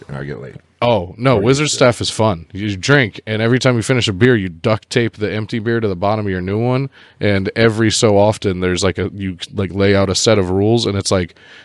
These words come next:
Speaker 2: you get to, like, five, and you can, like, pick your poison. You can, like, be like, "Nobody can say this word until everybody gets to this many beers."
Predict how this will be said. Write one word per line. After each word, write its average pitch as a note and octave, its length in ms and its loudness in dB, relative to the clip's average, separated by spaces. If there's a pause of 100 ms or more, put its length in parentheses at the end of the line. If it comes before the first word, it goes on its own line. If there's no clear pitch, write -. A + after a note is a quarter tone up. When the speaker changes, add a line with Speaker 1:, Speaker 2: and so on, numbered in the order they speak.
(100)
Speaker 2:
you G2+ 100 0
get G2+ 120 2
to, G2+ 100 0
like, F2+ 140 0
five, A2+ 680 0 (340)
and G2+ 120 -4
you G2 80 -2
can, G#2 120 -4
like, E2+ 280 -4 (1040)
pick B2+ 240 2
your G2+ 80 -2
poison. F2 340 -6
You G2+ 100 -6
can, G#2 140 -4
like, G2 280 -4
be A2 120 2
like, G#2 200 2
"Nobody A#2+ 280 2
can A2+ 160 -2
say A#2 180 2
this G#2 260 0
word F#2+ 420 2 (460)
until G2+ 800 2 (440)
everybody A2 400 0
gets G#2 220 -2
to A2+ 80 -4
this G2 200 0
many F#2+ 180 -4
beers." D#2+ 520 -4